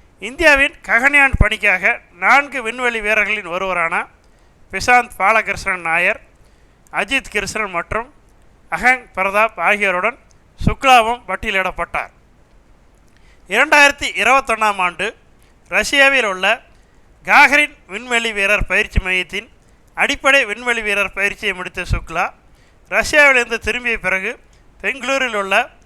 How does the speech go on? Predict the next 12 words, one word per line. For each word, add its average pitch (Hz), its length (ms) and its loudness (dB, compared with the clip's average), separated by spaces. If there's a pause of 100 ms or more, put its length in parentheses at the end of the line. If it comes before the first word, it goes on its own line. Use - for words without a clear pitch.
(320)
விண்வெளி 269 420 -2
வீரர் 220 380 -2
பயிற்சி 226 280 -2
மையத்தில் 196 500 -4
தொடர்ந்து 202 320 -6
பயிற்சி 185 320 -2
பெற்று 170 260 -8
வந்தார். 131 320 -12 (2250)
இந்த 240 160 0
சர்வதேச 294 720 4
விண்வெளி 247 380 -2
நிலையம் 214 380 0